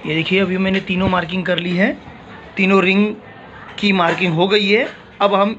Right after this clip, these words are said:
ये तीनों ring को cut करेंगे, इसके बीच से cut करेंगे, तीनों ring को अलग अलग करेंगे। अब ये cut कर, कर ली है मैंने रिंगें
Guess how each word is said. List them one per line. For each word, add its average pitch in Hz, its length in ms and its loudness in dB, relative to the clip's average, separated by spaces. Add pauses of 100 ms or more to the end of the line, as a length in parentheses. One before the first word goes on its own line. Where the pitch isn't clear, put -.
ये 202 100 2
तीनों 208 300 4
ring 185 180 0
को 226 120 -4 (120)
cut 226 180 0
करेंगे, 127 420 -4 (1900)
इसके 240 280 0
बीच 202 240 0
से - 340 0 (380)
cut 208 200 0
करेंगे, 143 340 -2 (180)
तीनों 196 260 4
ring 139 140 -4
को - 140 -18 (1000)
अलग 190 180 2
अलग 165 200 0
करेंगे। 117 340 -10 (600)
अब 165 260 -6
ये 185 200 2 (240)
cut 185 200 0
कर, 180 280 -2 (120)
कर 202 200 2
ली 214 220 0
है 185 140 2
मैंने 180 260 -2
रिंगें 175 320 -4